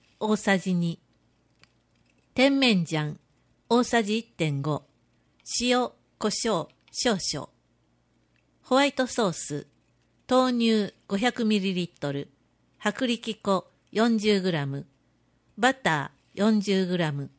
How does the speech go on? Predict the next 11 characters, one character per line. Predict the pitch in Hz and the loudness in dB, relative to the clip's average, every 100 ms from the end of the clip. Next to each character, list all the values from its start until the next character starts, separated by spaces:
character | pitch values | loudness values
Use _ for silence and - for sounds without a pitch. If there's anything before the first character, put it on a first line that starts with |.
| _ _ _ _ | _ _ _ _
サ | - 233 | -2 2
ラ | 254 | 4
ダ | 254 233 | 4 4
油 | 220 170 147 139 _ _ _ _ - | 4 0 -2 -6 _ _ _ _ -8
小 | |
さ | 190 214 | 0 0
じ | 202 180 185 | 0 -2 -4
一。 | - - 160 - _ _ _ _ _ - 233 | -6 -8 -8 -10 _ _ _ _ _ -6 0
塩、 | 233 240 - - | 2 0 -4 -6
胡 | 202 | -4
椒 | - 220 190 151 | -2 0 0 -2